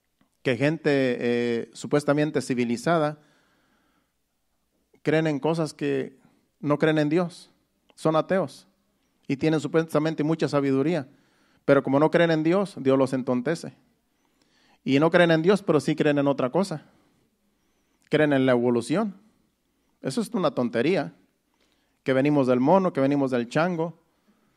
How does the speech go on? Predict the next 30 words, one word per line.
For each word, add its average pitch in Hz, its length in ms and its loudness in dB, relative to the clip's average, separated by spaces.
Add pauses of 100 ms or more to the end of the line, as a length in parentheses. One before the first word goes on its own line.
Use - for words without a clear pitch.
(280)
que 131 100 -2
venimos 139 680 -2 (2250)
de, 127 320 0
de, 131 160 -6
de 131 80 2
un 143 80 2
animal 139 480 0
o, 117 260 -4
o 113 60 -12
sea, - 160 -14
de 117 420 -8
cosas 147 560 -6 (240)
que 131 100 2
la 120 80 2
gente 139 300 0
piensa, 147 380 0
se 139 100 -6
inventa. 139 460 0 (460)
Eso 160 160 -2
es 175 60 -4
una 180 180 -2
tontería. 120 580 -4 (960)
Porque 131 200 -2
la 127 100 2
Biblia 160 200 2
dice 143 240 -2
claramente 156 520 -2
de 127 60 -4
dónde 131 220 -2
venimos. 135 460 -8